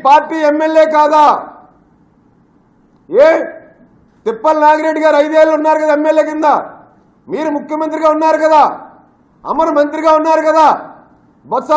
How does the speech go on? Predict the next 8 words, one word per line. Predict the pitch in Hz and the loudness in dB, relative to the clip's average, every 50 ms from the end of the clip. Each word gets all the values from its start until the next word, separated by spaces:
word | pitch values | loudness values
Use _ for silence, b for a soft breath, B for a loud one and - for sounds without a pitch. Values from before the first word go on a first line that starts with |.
| 302 294 294 | 0 0 0
సత్యనారాయణ | 285 294 311 320 320 311 311 302 302 | -2 -2 -4 -4 -2 -2 -2 -2 -2
మంత్రిగా | 302 294 311 320 320 311 | -4 -4 -2 0 0 0
ఉన్నారు | 311 320 320 311 311 320 | 0 0 -2 -2 0 0
కదా, | 330 320 294 208 - - - - - - _ _ _ _ _ _ _ _ _ _ _ _ _ _ _ _ _ _ _ _ _ _ - | 2 2 2 0 -2 -6 -12 -20 -20 -20 _ _ _ _ _ _ _ _ _ _ _ _ _ _ _ _ _ _ _ _ _ _ -16
ఈ | - 254 285 294 311 | -6 -2 0 0 0
ఐదేళ్ళు | 320 330 330 320 330 330 330 330 330 | 2 2 2 2 2 2 0 -2 -4
మీరు | 320 320 311 302 294 294 | -4 -4 -4 -2 0 2
ఓ-, | 302 311 302 | 2 0 0